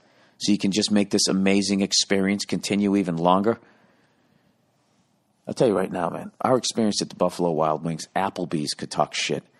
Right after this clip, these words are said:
to Buffalo Wild Wings. And you know when you go to an Applebee's to watch a game, you're watching that on a square kitchen T V, all right? That's stuck up next to some fake brick, you know, as they bring you over one of those hot skillets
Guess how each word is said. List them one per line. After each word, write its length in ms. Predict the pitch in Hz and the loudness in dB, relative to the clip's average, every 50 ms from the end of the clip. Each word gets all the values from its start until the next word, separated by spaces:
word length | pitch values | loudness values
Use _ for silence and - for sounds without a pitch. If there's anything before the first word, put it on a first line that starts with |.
| _ _ _ _ _ _ _ _ _ - | _ _ _ _ _ _ _ _ _ -10
to 80 | 82 | -6
Buffalo 400 | 71 82 78 - - 73 71 71 | -2 0 0 0 0 -4 -6 -4
Wild 300 | 67 69 69 67 67 64 | -2 -4 -4 -4 -4 -10
Wings. 180 | 69 67 - - | -10 -10 -6 -4
And 100 | 87 98 | -2 0
you 80 | 113 | 2
know 100 | 113 107 | 4 4
when 120 | 95 90 90 | 2 2 2
you 60 | 85 | 2
go 100 | 87 85 | 2 2
to 120 | 78 73 | 2 0
an 60 | 76 78 | -2 0
Applebee's 440 | 78 78 - 76 71 78 76 - - | -2 -2 -2 -4 -8 -6 -6 -6 -6
to 80 | 78 | -6
watch 240 | 71 73 71 69 - | -4 -2 -2 -4 -4
a 60 | 71 | -6
game, 260 | 65 71 73 73 71 78 | -6 -6 -6 -6 -4 -4
you're 80 | 80 | -2
watching 300 | 80 80 80 - - 73 | -2 -2 -2 -4 -6 -6
that 120 | 73 73 71 | -4 -4 -4
on 120 | 69 71 | -4 -4
a 60 | 71 | -2
square 440 | - - - - - 80 82 76 73 | -2 -2 -2 0 -2 -2 -2 -2 -2
kitchen 380 | - - - - - - 69 - | -4 -4 -8 -6 -6 -8 -10 -8
T 180 | - 78 71 | -6 -6 -6
V, 240 | 65 76 73 65 - - _ _ _ _ _ _ _ _ _ - | -4 -4 -6 -6 -6 -12 _ _ _ _ _ _ _ _ _ -6
all 100 | - 80 | -2 0
right? 220 | 80 85 87 82 - - - - _ _ - | 2 2 2 0 -4 -8 -20 -20 _ _ -16
That's 160 | - - - - | -10 -6 -4 -4
stuck 260 | - - 92 87 - - | -2 -2 -2 -2 2 0
up 220 | 78 80 - - | 0 0 0 -8
next 240 | 87 80 - - - | -10 -8 -8 -8 -6
to 80 | - - - | -4 -2 -2
some 100 | - 71 | -2 -2
fake 420 | - - - 87 78 - - - | -4 -4 -2 -2 -2 -2 -4 -8
brick, 360 | - 76 73 - - - - - _ _ _ _ _ _ _ _ _ _ - | -4 -2 -2 -2 -4 -8 -20 -20 _ _ _ _ _ _ _ _ _ _ -8
you 100 | - 87 | -4 -2
know, 200 | 87 87 82 - - - | 0 0 -2 -2 -6 -10
as 60 | - | -4
they 100 | - 85 | -2 -2
bring 220 | 80 69 87 82 82 | 0 0 0 0 0
you 160 | 80 80 80 | 0 0 -2
over 100 | 78 78 | 0 0
one 120 | 82 80 | 0 -2
of 60 | 78 73 | -2 -2
those 140 | 73 73 | -2 -4
hot 280 | - - - 98 92 - - - - - - | -4 -2 0 0 0 0 -2 -6 -6 -8 -8
skillets 460 | - - 101 82 - - - - | -4 -2 -2 -2 -2 -4 -6 -8